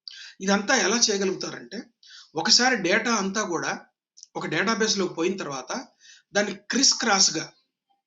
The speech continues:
మనం ఏ రకంగానైనా సరే దానికి సంబంధించిన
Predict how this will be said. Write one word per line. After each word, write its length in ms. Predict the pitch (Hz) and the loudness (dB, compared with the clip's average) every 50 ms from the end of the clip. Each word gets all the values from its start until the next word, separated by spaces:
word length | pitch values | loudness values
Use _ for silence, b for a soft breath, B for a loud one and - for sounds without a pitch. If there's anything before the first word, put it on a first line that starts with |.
| _ _ _ _ _ _ _ _ _ _ _ _ _ 185 | _ _ _ _ _ _ _ _ _ _ _ _ _ -6
మనం 280 | 185 196 202 190 156 | -4 -2 -2 -2 0
ఏ 140 | 170 214 247 | 2 2 4
రకంగానైనా 680 | 247 247 240 240 240 254 240 240 233 226 220 208 196 190 | 4 2 2 0 -2 0 0 2 2 2 0 0 0 0
సరే 240 | - 180 156 165 165 | 0 0 0 -2 0
దానికి 260 | 165 165 170 165 - | 0 0 0 0 -2
సంబంధించిన 460 | 165 156 175 180 180 190 156 160 | -2 -2 -4 -6 -6 -6 -6 -6